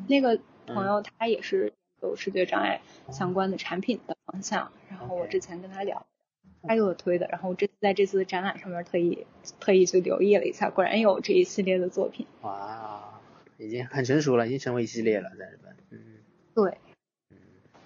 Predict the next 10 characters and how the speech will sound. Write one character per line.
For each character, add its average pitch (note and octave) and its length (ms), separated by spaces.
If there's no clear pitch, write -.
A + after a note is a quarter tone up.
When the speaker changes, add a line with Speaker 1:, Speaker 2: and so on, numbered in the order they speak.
Speaker 1:
然 A#3 180
后 C#4+ 320
我 A#3 100
那 D4+ 180
个 E4+ 80
朋 G#3 220
友 B3 120
的 C4 100
作 C#4 220
品， G3+ 340